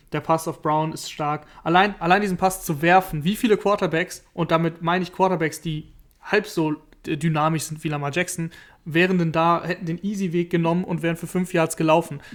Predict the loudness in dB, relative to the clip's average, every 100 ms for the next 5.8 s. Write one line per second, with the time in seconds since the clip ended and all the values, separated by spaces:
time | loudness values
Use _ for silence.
0 | -10 -8 -4 -4 0 0 0 -4 -8 -10
1 | -8 -6 -8 -6 -4 -4 -2 -2 0 0
2 | 0 -2 -2 -2 -2 -4 -4 -2 -2 -2
3 | -2 -4 -10 -12 -20 -18 -12 0 2 4
4 | 4 4 2 2 -2 -6 0 4 4 2
5 | -2 2 2 2 0 -4 -4 -4